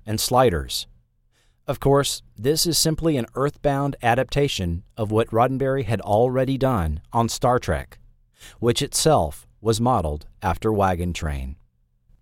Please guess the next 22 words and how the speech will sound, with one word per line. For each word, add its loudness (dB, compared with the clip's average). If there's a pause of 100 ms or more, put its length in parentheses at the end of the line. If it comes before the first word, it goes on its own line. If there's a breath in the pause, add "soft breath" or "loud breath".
(440)
Behind 8
the 6
scenes. 6 (1120)
The 2
Genesis -2
two 0
concept -4 (120)
perhaps -2
owes 2
a 0
bit -2
to -4
Philip 0
Francis -4
Nolan's -2
original -2
nineteen -4
twenty-eight -4 (160)
Buck -4
Rogers 2
story, -2 (520 loud breath)
Armageddon, 0